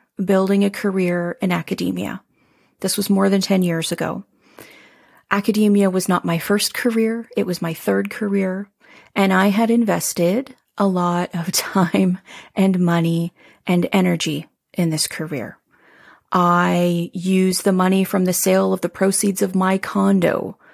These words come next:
partially to fund a P H D program I was in. So I had given up a lot to pursue this particular career. And a few years into that career,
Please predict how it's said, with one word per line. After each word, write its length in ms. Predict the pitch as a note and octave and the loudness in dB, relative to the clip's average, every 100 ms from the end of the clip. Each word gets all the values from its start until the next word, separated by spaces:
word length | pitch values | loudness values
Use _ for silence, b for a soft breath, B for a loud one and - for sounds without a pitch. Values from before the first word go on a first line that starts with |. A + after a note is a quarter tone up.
| b b b | b b b
partially 640 | - F3 - E3 E3 D#3+ - _ - | -2 0 0 -2 -2 -4 -8 _ -6
to 140 | F#3 | -2
fund 260 | F3+ E3 E3 | 0 2 2
a 80 | E3 | 2
P 160 | E3 | 2
H 180 | D#3+ - | 0 0
D 120 | D#3 | -4
program 460 | - E3 D#3+ C#3 - | 0 -2 0 -2 -2
I 80 | - | -2
was 160 | - | -2
in. 160 | - - | -2 -2
So 200 | - - | 0 0
I 160 | F#3 A#3+ | 2 2
had 180 | D4+ - | 2 0
given 280 | A3 G#3+ | 2 2
up 160 | F#3+ - - | 0 -2 -2
a 100 | E3+ | 0
lot 840 | E3 E3 D#3+ D3 - - - - - b b b b b - | -2 0 0 0 -6 -4 -4 -4 -6 b b b b b -4
to 120 | G3 | -2
pursue 460 | - F3+ - D#3+ | 0 0 2 2
this 160 | D#3+ D#3+ | 0 -2
particular 560 | - - E3 - D#3+ E3 | -4 -2 -2 -2 -2 -2
career. 540 | - E3 D#3+ - - _ B B B B B B B B B | -4 -2 -2 -4 -10 _ B B B B B B B B B
And 840 | G#3+ G3+ G3+ G3 G3 G3 F#3+ - - _ _ _ - _ - | 2 4 4 4 2 0 0 -4 -6 _ _ _ -20 _ -4
a 100 | F#3+ | -4
few 260 | - A#3 A#3 | 0 0 2
years 420 | A3 B3 B3 A3+ | 2 2 2 0
into 180 | F#3+ F3 | -2 -2
that 220 | E3 - | -6 -6
career, 720 | - E3+ E3+ D#3+ D#3 D#3 | -8 -6 -4 -4 -4 -8